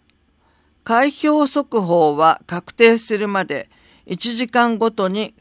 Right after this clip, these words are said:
開票所、市ホームページ、アイディー一四五八六に掲示します。投票所変更のお知らせ。第二十三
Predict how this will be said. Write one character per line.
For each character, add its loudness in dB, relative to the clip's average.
開 2
票 2
所、 0
市 -4
ホ 2
ー 0
ム 0
ペ 0
ー -4
ジ、 -12
ア 2
イ -2
デ -4
ィ 0
ー -20
一 -4
四 0
五 0
八 -4
六 -4
に -6
掲 -4
示 -10
し -4
ま -8
す。 -14
投 6
票 4
所 0
変 -4
更 0
の -2
お -6
知 -6
ら -4
せ。 -10
第 2
二 0
十 0
三 -2